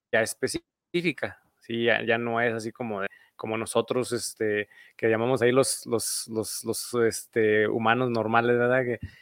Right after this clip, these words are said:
que, que ya es una programación más tranquila, ¿verdad? Ustedes ya, ya tienen que llevar,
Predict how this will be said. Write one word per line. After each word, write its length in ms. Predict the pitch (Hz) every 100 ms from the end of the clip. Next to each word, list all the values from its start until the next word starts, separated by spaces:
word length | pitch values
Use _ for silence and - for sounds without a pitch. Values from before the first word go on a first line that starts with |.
| _
que, 640 | - 117 110 107 107 104 -
que 120 | 117
ya 180 | 113 120
es 120 | 117
una 180 | 135 123
programación 640 | 123 120 113 110 - 117
más 200 | 120 120
tranquila, 460 | - 120 110 - 131
¿verdad? 220 | 113 110
Ustedes 280 | 110 - 123
ya, 60 | 123
ya 80 |
tienen 220 | 123 127 127
que 100 | 127
llevar, 380 | 127 123 127